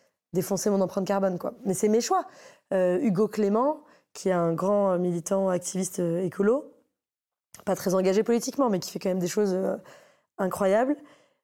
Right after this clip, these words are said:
ben, lui, il prend beaucoup l'avion, mais c'est pour faire ses reportages. Donc, il estime que,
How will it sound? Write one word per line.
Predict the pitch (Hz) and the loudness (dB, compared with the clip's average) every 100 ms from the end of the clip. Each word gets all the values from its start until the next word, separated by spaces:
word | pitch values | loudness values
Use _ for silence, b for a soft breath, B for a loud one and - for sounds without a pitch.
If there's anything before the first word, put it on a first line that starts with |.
| - | -6
ben, | 180 180 | -2 2
lui, | 254 | 2
il | 277 | 2
prend | 202 | -2
beaucoup | 180 190 220 | -2 0 2
l'avion, | 196 220 294 | 2 2 2
mais | 247 | 0
c'est | 180 | -4
pour | 139 - | -10 -6
faire | 214 | -4
ses | - | 0
reportages. | 214 226 - 240 214 226 | 0 0 0 0 0 -4
Donc, | 175 - | -6 -2
il | 190 175 | 0 0
estime | 180 - 285 277 | 0 0 0 0
que, | 214 185 185 180 180 | 0 0 2 2 0